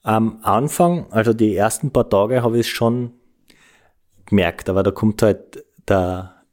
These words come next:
extrem lange Flug mit den vierundzwanzig Stunden in Istanbul dazu, die, der wenige Schlaf die ersten Tage.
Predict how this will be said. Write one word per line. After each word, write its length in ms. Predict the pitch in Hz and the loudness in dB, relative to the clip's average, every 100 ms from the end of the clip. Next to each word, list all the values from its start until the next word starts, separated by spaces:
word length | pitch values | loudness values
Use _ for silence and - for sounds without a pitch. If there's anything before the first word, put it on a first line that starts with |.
| _ | _
extrem 580 | - 92 - 107 104 117 | -10 -10 -6 0 4 4
lange 280 | 113 110 110 | 4 4 0
Flug 480 | 110 113 113 110 - - _ _ _ | 2 0 0 -4 -18 -20 _ _ _
mit 360 | 95 95 _ - | -6 -6 _ -6
den 180 | 98 95 | -4 -4
vierundzwanzig 600 | 110 101 - 95 95 - | -6 -6 -4 -6 -6 -10
Stunden 260 | 104 98 | -10 -8
in 120 | 98 | -6
Istanbul 460 | 98 98 104 95 95 | -6 -6 -6 -4 -4
dazu, 340 | 95 - 101 | -6 -6 -8
die, 180 | 95 95 - - - - | -6 -8 -10 -20 -20 -8
der 100 | 101 | 0
wenige 300 | 101 107 107 | 4 6 4
Schlaf 300 | 101 110 110 | 4 2 2
die 120 | - 107 | 2 2
ersten 340 | 101 - 110 | 2 -2 -2
Tage. 380 | 95 95 104 | 0 2 0